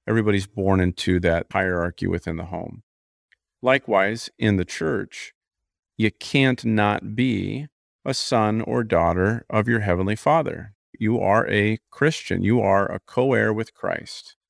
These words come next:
You are his brother and friend. No matter what other gifts God has given you or has not given you, you're going to have that vocation as a son or daughter of the Heavenly Father, as a Christian. And then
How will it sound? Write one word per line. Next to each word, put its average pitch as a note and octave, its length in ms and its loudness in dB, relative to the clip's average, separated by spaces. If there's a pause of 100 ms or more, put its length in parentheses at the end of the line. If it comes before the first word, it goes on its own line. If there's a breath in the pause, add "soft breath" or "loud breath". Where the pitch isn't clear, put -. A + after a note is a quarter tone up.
(120)
You G#2+ 180 2
are G#2 200 4
his G2+ 320 0
brother G#2+ 460 0
and A2+ 180 -2
friend. - 480 -8 (720)
No A#2 80 2
matter A2+ 260 2
what A2 420 2
other C3 380 2
gifts A2 760 0 (340)
God G2 320 2
has A#2 400 0
given A#2+ 320 2
you A#2+ 240 2
or G2+ 260 -4
has E2+ 240 -8
not G#2 440 0
given B2+ 320 4
you, A#2+ 380 4 (500)
you're G#2+ 140 2
going A#2 440 2
to B2 80 2
have A2 300 -2
that G2+ 180 0
vocation F#2+ 920 -2 (380)
as G#2 160 -2
a F#2+ 80 -2
son G#2 320 0
or G#2 100 -2
daughter F#2 340 2
of F#2 80 -2
the F#2 100 -2
Heavenly F#2 320 -4
Father, E2 480 -6
as E2+ 200 -8
a E2+ 60 -6
Christian. - 640 -8 (760)
And G#2 360 2
then G#2+ 360 2